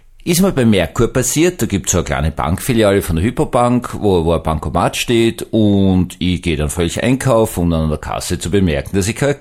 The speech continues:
Geld im Geldbörsel hab, schieß drauf in, in die Bankfiliale, eine war natürlich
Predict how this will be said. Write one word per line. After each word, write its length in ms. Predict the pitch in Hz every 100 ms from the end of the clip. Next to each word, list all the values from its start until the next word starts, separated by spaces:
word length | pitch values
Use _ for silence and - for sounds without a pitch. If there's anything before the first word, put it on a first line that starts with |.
| -
Geld 320 | 78 78 73
im 100 | 76
Geldbörsel 460 | 78 76 101 101
hab, 180 | 127 135
schieß 320 | - 104 104 -
drauf 340 | 95 85 -
in, 280 | 87 80 71
in 240 | 55 73
die 120 | 80 -
Bankfiliale, 680 | 78 98 - 98 90 90
eine 260 | - 73 73
war 120 | 76
natürlich 540 | 76 - 69 71 -